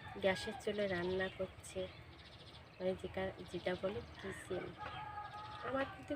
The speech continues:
কিচেন নেই, আমার কিচেন এটাই, এই যে ছোট্ট কুঁড়ে ঘর, এখা-, এটাই আমার রান্নাঘর।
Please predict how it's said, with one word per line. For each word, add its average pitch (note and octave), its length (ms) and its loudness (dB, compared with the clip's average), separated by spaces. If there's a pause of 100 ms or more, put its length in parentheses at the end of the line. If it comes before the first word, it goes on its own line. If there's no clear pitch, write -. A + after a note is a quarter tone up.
(120)
কিচেন B2 320 0
নেই, C#2+ 260 0 (560)
আমার F#3+ 200 6 (100)
কিচেন A3 300 2
এটাই, F3+ 500 2 (880)
এই G#3+ 200 4
যে C4+ 60 0 (160)
ছোট্ট - 380 0
কুঁড়ে G3+ 460 4
ঘর, A3 120 4 (1600)
এখা-, G3+ 500 4
এটাই G#3+ 340 6
আমার G3+ 260 6
রান্নাঘর। E3 560 2